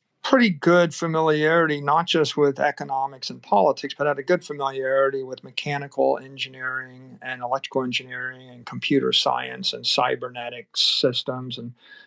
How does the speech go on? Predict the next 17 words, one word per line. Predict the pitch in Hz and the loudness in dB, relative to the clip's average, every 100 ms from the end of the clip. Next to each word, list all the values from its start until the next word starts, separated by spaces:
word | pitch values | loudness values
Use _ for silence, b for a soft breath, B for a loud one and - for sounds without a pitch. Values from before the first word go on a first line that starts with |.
| B | B
servo | - - 165 156 143 135 | 2 6 6 6 2 2
mechanisms | 135 135 - 131 131 127 139 131 127 127 131 - | -4 -6 -6 -6 -4 -4 -2 -4 -6 -10 -8 -6
and | 127 123 127 | -4 -2 -2
stability | - 139 123 139 143 131 131 127 127 | 0 0 2 2 4 0 -2 -4 -4
and | 123 123 | -8 -6
feedback. | - 139 135 127 127 127 127 | -2 -2 -2 0 0 0 -4
And, | - 123 _ _ _ _ b b b b | -8 -10 _ _ _ _ b b b b
you | 156 | 2
know, | 135 127 | 2 0
fir-, | - 185 - | 4 2 2
first | - 196 196 - 202 | 2 4 6 6 6
order | 180 160 | 6 6
stability | 147 - 139 156 175 156 139 | 2 -2 0 2 4 2 0
is | 139 - | 0 0
something | 160 151 147 | 0 0 -4
that | 139 | 0
you, | 139 139 | 0 0